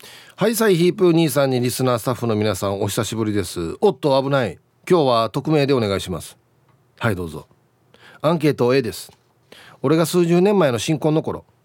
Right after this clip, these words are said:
俺はある日、大人のビデオをレンタルビデオ店に返しに行って、手続きをしている時に、店員さんの言葉で延滞に気がつき、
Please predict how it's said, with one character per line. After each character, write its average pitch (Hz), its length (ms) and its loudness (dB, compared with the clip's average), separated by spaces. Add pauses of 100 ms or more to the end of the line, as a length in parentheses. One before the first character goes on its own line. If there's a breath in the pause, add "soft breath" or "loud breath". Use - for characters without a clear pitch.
(160)
俺 135 140 2
は 143 140 2
あ 147 40 4
る 139 100 -2
日、 95 280 -8 (100)
大 160 100 -2
人 175 200 2
の 175 100 2
ビ 165 100 0
デ 160 100 2
オ 104 120 0
を 98 60 0
レ 127 80 0
ン 139 100 -2
タ 143 100 -2
ル 127 80 -2
ビ 127 80 -2
デ 131 120 2
オ 127 200 0
店 104 260 -2
に 82 180 -4
返 123 200 -2
し 120 140 -4
に 113 100 0
行 - 40 -10
っ - 20 -20
て、 80 280 -8 (380 loud breath)
手 170 80 -4
続 170 200 -2
き 170 140 0
を 160 60 2
し 147 100 -4
て 185 60 2
い - 20 0
る 117 60 -2
時 95 180 -6
に、 82 220 -10 (380 soft breath)
店 180 160 2
員 185 100 2
さ 175 100 0
ん 175 40 2
の 175 80 0
言 160 220 -2
葉 113 80 0
で 104 140 -4
延 139 120 2
滞 135 140 -2
に 131 80 0
気 151 120 -4
が 147 60 0
つ - 120 -14
き、 82 260 -12